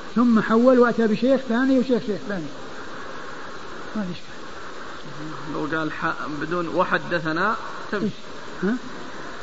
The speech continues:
Speaker 1: لا، هذا التحويل هو هذا الطريقة. حاء وحدثني، لأن ك-، لأن، آه،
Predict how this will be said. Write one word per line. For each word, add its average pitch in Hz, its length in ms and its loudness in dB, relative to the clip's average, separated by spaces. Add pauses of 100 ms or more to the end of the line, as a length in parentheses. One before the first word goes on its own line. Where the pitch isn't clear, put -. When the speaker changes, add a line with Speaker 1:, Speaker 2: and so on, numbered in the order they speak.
Speaker 1:
لا، 226 60 -2
هذا 226 260 -2
التحويل 233 300 0
هو 247 140 4
هذا 220 100 2
الطريقة. 165 280 -4 (480)
حاء 233 100 4
وحدثني، 180 460 0
لأن 202 240 -2
ك-، - 640 -8
لأن، 220 260 4
آه، 208 840 -2